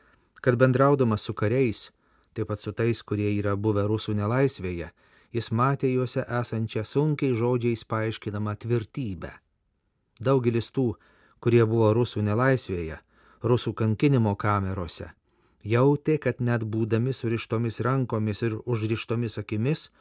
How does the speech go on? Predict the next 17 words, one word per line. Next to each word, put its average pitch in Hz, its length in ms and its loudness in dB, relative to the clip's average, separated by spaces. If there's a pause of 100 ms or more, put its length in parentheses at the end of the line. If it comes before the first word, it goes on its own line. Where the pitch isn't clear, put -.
(240)
jie 131 280 4
yra 131 280 2 (320)
laisvesni, 120 960 2 (540)
gyvena 117 500 2
aukštesnio 120 640 0
lygio 117 400 0
laisvėje 110 680 0
nei 107 220 0
jų 107 220 -2
budeliai. 95 600 0 (540)
Ir 117 120 0
todėl 135 400 4
rusų 139 280 2
okupantas 131 680 -2 (560)
nekenčia 127 720 2
laisvo 120 480 0
ukrainiečio, 104 760 -2